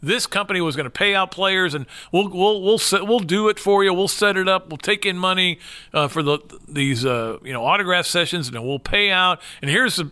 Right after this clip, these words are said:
the scale we have. Quarterbacks get this much. The, you know, down to offensive guards and strong safeties get two percent. And I'm like, "Whoa, that, that's not gonna work." Uh, yeah, John, you're t-, you're starting as strong safety. We were gonna play you at free safety, but, you know, you,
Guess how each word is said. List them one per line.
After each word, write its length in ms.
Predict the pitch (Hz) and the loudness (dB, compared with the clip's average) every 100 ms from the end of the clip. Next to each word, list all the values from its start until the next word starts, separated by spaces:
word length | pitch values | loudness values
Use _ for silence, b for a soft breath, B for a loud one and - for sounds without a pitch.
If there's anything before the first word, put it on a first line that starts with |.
| - | -4
the 100 | 151 | -4
scale 340 | - 208 214 | 0 0 2
we 120 | 175 | 2
have. 160 | 131 110 | 0 -2
Quarterbacks 520 | 208 233 220 202 151 | 0 0 2 0 0
get 160 | 185 165 | -4 -2
this 180 | 190 - | -2 -2
much. 240 | 143 113 | -6 -6
The, 160 | 180 175 - B B B | -6 -8 -10 B B B
you 80 | |
know, 100 | 196 | -2
down 280 | 196 185 202 | -2 0 0
to 60 | 185 | 0
offensive 540 | 175 196 220 202 180 | 0 0 -2 -2 0
guards 300 | 170 190 156 | 2 2 2
and 80 | 156 | -2
strong 300 | - 175 165 | 0 0 0
safeties 420 | - 185 175 143 | 2 0 0 -4
get 180 | 143 131 | -4 -2
two 140 | 208 | -2
percent. 420 | 196 143 - 113 - B | 0 -2 -2 -4 -8 B
And 60 | - | -8
I'm 80 | 135 | -4
like, 140 | 127 | -2
"Whoa, 520 | 120 214 190 208 135 - b b b _ _ | 0 0 2 0 -2 -8 b b b _ _
that, 240 | 127 185 254 143 143 | -4 -2 -4 -10 -8
that's 280 | 156 190 220 | -4 -4 -2
not 180 | 165 127 | -2 -2
gonna 220 | 117 98 | -4 -6
work." 380 | 92 113 160 - B B B B B | -2 -2 -2 -6 B B B B B
Uh, 280 | 160 156 143 135 | -2 0 0 -4
yeah, 220 | 147 156 | -4 -2
John, 340 | 127 151 156 147 | 0 0 0 0
you're 100 | 165 | -4
t-, 160 | - 180 | -4 -6
you're 180 | 175 175 | -4 -4
starting 380 | - 190 175 135 | 0 0 0 -2
as 80 | |
strong 360 | - - 151 143 | -4 0 0 0
safety. 380 | - 139 123 123 | 0 0 0 0
We 140 | 139 | 2
were 100 | 160 | 2
gonna 160 | 156 147 | 2 0
play 220 | 151 151 | 2 2
you 60 | 120 | 0
at 60 | |
free 240 | - 139 135 | -2 -4 -2
safety, 380 | - 123 - | 0 -2 -2
but, 240 | 117 113 104 - B B B - | -2 -2 -4 -10 B B B -4
you 80 | |
know, 100 | 120 | -2
you, 180 | 113 123 | 0 -2